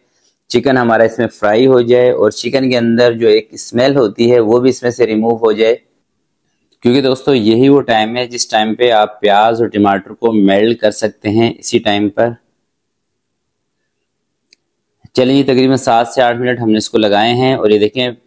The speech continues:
जो प्याज टमाटर थे ना ये बिल्कुल melt हो चुके हैं, हल्के फुल्के इसमें नज़र आ रहे हैं। ये आगे चल के जब हम इसकी और भुनाई करेंगे तो ये भी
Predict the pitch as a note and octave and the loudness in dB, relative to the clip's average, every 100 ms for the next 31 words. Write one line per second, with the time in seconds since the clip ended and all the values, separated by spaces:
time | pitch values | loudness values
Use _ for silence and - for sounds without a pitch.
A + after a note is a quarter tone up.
0 | _ G2+ A2+ A2 A2 - A2 G#2+ A#2+ A#2+ | _ 0 2 2 0 -2 0 2 0 -2
1 | - G#2+ G2+ G#2 B2 B2+ - - _ _ | -2 0 0 0 0 0 -4 -12 _ _
2 | _ A#2+ A2 B2 A2+ G#2+ B2+ C3 A#2 G#2+ | _ -4 -2 2 2 0 0 2 2 4
3 | A2+ B2 A2+ - B2 B2 A#2 A#2+ B2 A#2+ | 2 2 0 -2 -4 -2 0 0 -2 -4
4 | B2 A#2+ - A#2+ - A2+ G#2 A2+ G#2 G2+ | -4 -4 -4 -4 -2 -2 0 0 2 0
5 | A#2+ A#2 G#2 G#2+ A2+ A2+ A2 A#2 A2 G#2+ | 0 0 0 -2 -6 -8 -4 -4 -2 -4
6 | G#2 - G#2+ B2 C3 A#2+ A2+ A2+ A2+ A#2 | -8 -4 0 0 0 0 0 -2 -4 -2
7 | A#2 A2 A2 A#2+ B2 | -2 -2 0 0 -2